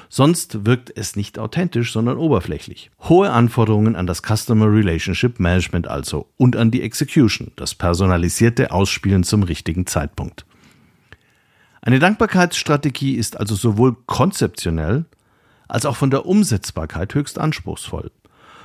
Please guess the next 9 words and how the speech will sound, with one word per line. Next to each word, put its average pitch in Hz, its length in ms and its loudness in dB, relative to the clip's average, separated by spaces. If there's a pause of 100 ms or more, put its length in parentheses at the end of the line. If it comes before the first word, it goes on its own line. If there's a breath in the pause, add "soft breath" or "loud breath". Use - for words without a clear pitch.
(100)
Zumindest, 139 600 4
wenn 104 100 2
man 104 160 0
es 98 200 -8
auf - 260 -10
alle 104 280 0
Kunden 101 380 -6
übertragen 95 540 0
möchte. - 360 -8